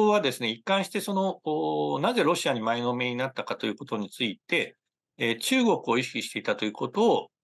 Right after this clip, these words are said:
まあ、回想録でも言っております。えー、本当の脅威は、あ、中国であると。で、えー、多くの懸案を抱えている中、あ、対ロ関係を大きく改善する必要があると思ったのです。えー、しかし、え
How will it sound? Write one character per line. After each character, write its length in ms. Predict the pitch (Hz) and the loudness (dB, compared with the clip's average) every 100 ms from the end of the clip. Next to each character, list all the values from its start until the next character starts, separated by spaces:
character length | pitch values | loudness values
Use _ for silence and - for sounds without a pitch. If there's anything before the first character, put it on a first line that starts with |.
| _ | _
ま 80 | - | -2
あ、 20 | |
回 200 | - 135 | 0 0
想 180 | - 135 | 2 0
録 240 | 104 - | 0 -2
で 80 | 160 | -2
も 140 | 170 92 | -2 -4
言 80 | |
っ 20 | 85 | -8
て 180 | - | -6
お 40 | 90 | -6
り 80 | 80 | -4
ま 120 | - | -12
す。 220 | - - _ _ _ _ _ _ | -12 -18 _ _ _ _ _ _
え 640 | - 123 117 113 104 98 98 | -2 0 0 0 -2 -4 -6
ー、 40 | - | -4
本 220 | 165 175 | -2 0
当 180 | 180 180 | 2 2
の 120 | 175 | 2
脅 240 | 170 190 151 | 0 0 2
威 80 | |
は、 260 | 139 175 - - | 4 2 2 -2
あ、 380 | 117 104 95 87 _ _ _ _ _ _ - | -2 0 -4 -8 _ _ _ _ _ _ -4
中 140 | 196 | 0
国 120 | 110 - | 0 -4
で 80 | - | -14
あ 60 | |
る 60 | - | -16
と。 100 | - _ _ _ _ _ _ _ | -20 _ _ _ _ _ _ _
で、 260 | 139 151 160 | -4 -2 -2
え 120 | 135 | -2
ー、 40 | 160 | 0
多 100 | 170 | 0
く 100 | 156 | 0
の 180 | 123 - | -2 -2
懸 180 | - 131 | -4 -2
案 120 | 131 | -2
を 40 | 123 | -4
抱 240 | 123 131 | -4 -2
え 60 | 127 | 0
て 100 | 131 | -2
い 40 | |
る 80 | 127 | -2
中、 480 | 131 139 - 175 - - | -2 -2 -2 -2 -4 -4
あ、 200 | 98 - | -2 0
対 140 | 135 | 0
ロ 80 | 127 | 0
関 200 | 139 127 | -2 -4
係 140 | - 156 | -4 -2
を 80 | |
大 140 | 139 123 | 0 -2
き 100 | - | -8
く 60 | - | -4
改 180 | 104 | -4
善 160 | 98 95 | -2 -8
す 60 | - | -8
る 20 | |
必 120 | - | -2
要 100 | 120 | 0
が 220 | 165 - - - | 0 -2 -6 -8
あ 100 | - | -6
る 100 | - | -6
と 100 | - | -12
思 80 | - - | -18 -20
っ 20 | _ | _
た 60 | - | -20
の 60 | - | -20
で 80 | - | -18
す。 160 | - _ _ _ _ _ _ _ _ _ _ _ | -18 _ _ _ _ _ _ _ _ _ _ _
え 100 | 139 | -2
ー、 40 | 120 | -2
し 120 | - | 0
か 140 | 196 | -2
し、 360 | - 196 202 | 0 0 0
え 60 | - | 0